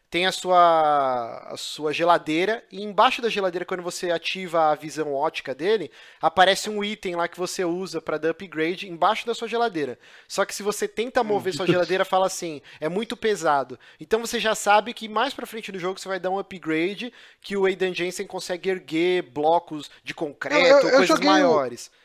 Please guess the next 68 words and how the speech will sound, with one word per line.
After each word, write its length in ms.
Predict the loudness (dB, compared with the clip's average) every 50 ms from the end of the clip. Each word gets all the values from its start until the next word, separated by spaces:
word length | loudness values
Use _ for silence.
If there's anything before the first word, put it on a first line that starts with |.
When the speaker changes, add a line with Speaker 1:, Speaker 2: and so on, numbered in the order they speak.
| _ _
Speaker 3:
eu 100 | 0 2
joguei 380 | 4 4 4 4 2 2 2 2
o 140 | 2 2
Human 380 | 2 2 2 2 2 2 0 -2
Revolution. 520 | -2 -4 -4 -2 -2 -2 -2 -2 0 2 4
Speaker 1:
Ah, 260 | 6 8 8 8 6
tá, 120 | 6 2 -2
você 120 | -2 -4
não 80 | -4 -4
jogou 280 | -4 -2 2 4 4 6
Speaker 2:
Ah, 60 | 6
Speaker 1:
o 40 | 6
Speaker 2:
Human 40 | 6 6 4 4 2
Revolution 60 | 4
Speaker 1:
primeirão, 440 | 2 2 2 2 2 4 4 2 0 0 -2
Speaker 2:
jogou. 60 | -4
Speaker 1:
né? 80 | -2 0
Speaker 3:
Eu, 240 | 0 2 4 4 4
eu 60 | 6 6
não 120 | 6 4
cheguei 260 | 4 4 4 4 4
a 40 | 4
terminar. 580 | 4 2 2 2 -2 -2 -2 -2 -2 -2 -4 -6 -12 -16 -18 -20 -20 -16 -12
É 100 | -10 -6
o 140 | -6 -6 -6
primeiro 420 | -6 -6 -6 -4 -2 0 -2 -2 -2
que 60 | -6
eu 20 | -8
não 120 | -6 -6 -6
joguei. 280 | -6 -8 -8 -12 -16 -16 _ -2
Speaker 1:
Ah, 200 | 0 2 2 2
tá. 100 | 2 0
Não, 40 | 2 2
Speaker 2:
Mas, 60 | 4
Speaker 1:
então 120 | 4 4 4
só 80 | 6 8
Speaker 2:
mas 40 |
Speaker 1:
pra 80 | 8 8
Speaker 2:
isso 60 | 8 8
é 20 |
Speaker 1:
ilustrar, 220 | 6 2 6 6 6 6
Speaker 2:
uma 60 | 8
Speaker 1:
então, 120 | 6 4
Speaker 2:
coisa 60 | 4
que 40 | 4
Speaker 1:
pros 140 | 4 4 6
Speaker 2:
eu... 60 | 6
Vou 40 | 4
Speaker 1:
ouvintes, 380 | 4 2 -2 -8 -10 -10 -6 -4
é, 340 | -2 0 0 0 -2 -4
e 140 | -2 2 6
aí 260 | 6 6 6 4 0
você 180 | -4 -4 -6 -4
sabe 220 | 0 0 0 0 0
que 60 | 0
Speaker 2:
Uhum. 60 | 0
Speaker 1:
depois 280 | 0 2 2 2 0 2
Speaker 3:
Ah, 20 | 2
tá, 0 |
Speaker 1:
você 40 | 2
vai 60 | 2
Speaker 3:
tá, 40 | 2
tá. 60 | 0
Speaker 1:
voltar 260 | 0 0 2 2 4
a 60 | 4
arrastar 340 | 4 2 0 -2 -2 -2 -2
a 20 | -2
geladeira 640 | -2 -2 -2 -2 -2 -2 0 0 0 -2 -4 -8